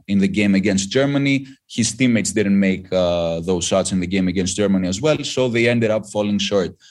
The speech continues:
Uh, and the last game, um, which is considered one of the greatest upsets in, uh, Eurobasket history,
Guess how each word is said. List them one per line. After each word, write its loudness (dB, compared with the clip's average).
Uh, 4
and 0
the 2
last 0
game, -2
um, 0
which 0
is 0
considered 0
one 0
of -2
the 0
greatest 0
upsets -4
in, -2
uh, 0
Eurobasket 0
history, -4